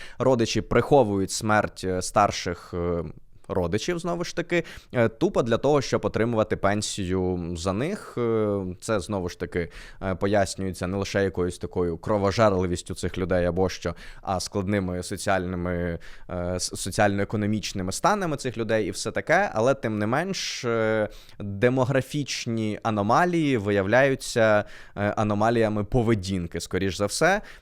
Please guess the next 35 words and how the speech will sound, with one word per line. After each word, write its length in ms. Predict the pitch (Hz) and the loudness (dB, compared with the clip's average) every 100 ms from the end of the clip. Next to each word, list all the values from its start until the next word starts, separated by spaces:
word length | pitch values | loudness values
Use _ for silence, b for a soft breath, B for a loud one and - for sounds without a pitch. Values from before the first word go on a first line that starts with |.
| - | -6
Якщо 260 | 110 - | -4 0
не 100 | 117 | 2
бачили 420 | 110 107 - 95 92 | 4 4 4 0 0
той 140 | 101 | 2
випуск, 400 | 95 98 90 - | 2 0 -2 -6
посилання 500 | 95 - 98 95 95 | -4 0 2 2 0
є 120 | 92 | 0
в 100 | 90 | 0
описі, 320 | 104 92 - | 0 0 -4
подивіться, 460 | 90 92 95 92 95 | -4 -2 -4 -4 -4
там 180 | 95 95 | -4 -4
дуже 240 | 95 92 | -4 -4
цікаво. 380 | - 104 196 160 | -4 0 2 2
Це 140 | - | 0
лише 280 | 101 92 101 | -2 -2 -2
одне 460 | - 92 101 101 87 | -2 -2 0 0 0
із, 380 | 85 - - 92 | -4 -4 -4 -2
е, 480 | 87 87 90 80 101 113 101 107 | -2 0 -2 -4 -4 -2 4 4
пояснень, 460 | 101 - 95 90 | 4 0 -4 -4
чому 340 | - 101 95 92 | -4 -4 -2 -2
концепція 600 | 90 90 95 - - 85 | -4 -2 -2 -2 -4 -4
блакитних 520 | 104 104 - 92 - | -2 -2 -4 -6 -4
зон, 300 | 101 95 87 B B B - | -2 -2 -4 B B B -4
е, 240 | 95 92 64 | 0 0 -2
не 720 | 82 87 107 117 117 104 95 113 | -8 -6 -2 2 2 2 0 -4
науково 600 | 104 98 98 - 98 90 | -2 -2 0 0 0 0
доведена, 640 | 85 104 185 208 185 151 143 B B - | -2 2 2 2 0 -2 -4 B B -8
е, 320 | 131 117 110 107 | -4 0 0 -2
і 320 | - 107 101 | -4 -2 -2
в 160 | 92 - | -4 -6
цілому 440 | 113 107 104 101 | -2 0 2 0
є 240 | 90 98 | 0 0
таким, 300 | 95 95 95 | 0 -2 -4
скоріше, 420 | 92 98 98 - 98 | -4 -4 -4 0 0
е, 460 | 92 92 92 92 | 2 2 0 0